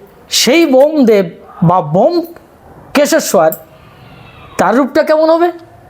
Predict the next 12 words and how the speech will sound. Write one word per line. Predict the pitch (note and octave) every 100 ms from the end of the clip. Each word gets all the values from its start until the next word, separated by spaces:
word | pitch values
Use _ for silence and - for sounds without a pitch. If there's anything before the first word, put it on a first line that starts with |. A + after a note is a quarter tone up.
| - E3+
যার | G#3+ A3
চুলই | - D4 E4+ G#4+ G4+
নেই, | F#4 D#4+ C4
শূন্য, | - E4+ D4+ B3+ A3+ -
বোম, | C4 A#3 F3 - - - - - - - -
তাহলে | F3 E3+
সেই | - G#3+
পরমেশ্বর | G#3 F#3+ F#3+ C4+ D#4 F4 C#4+
পরম | C4+ B3+ C#4+
বোম | F#4+ G4+
কি | E4 C#4+
হবে? | G#3 D3